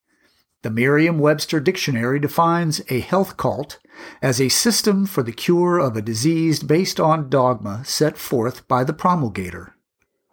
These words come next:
In A A's case, the cultish beliefs include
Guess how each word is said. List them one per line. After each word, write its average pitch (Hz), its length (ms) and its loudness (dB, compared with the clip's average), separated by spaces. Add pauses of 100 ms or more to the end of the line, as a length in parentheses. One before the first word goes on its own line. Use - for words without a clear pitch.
(440)
In 139 200 0
A 196 260 6
A's 190 340 4
case, 110 500 -4 (320)
the - 80 -6
cultish 165 540 -2
beliefs 147 480 2
include 151 680 0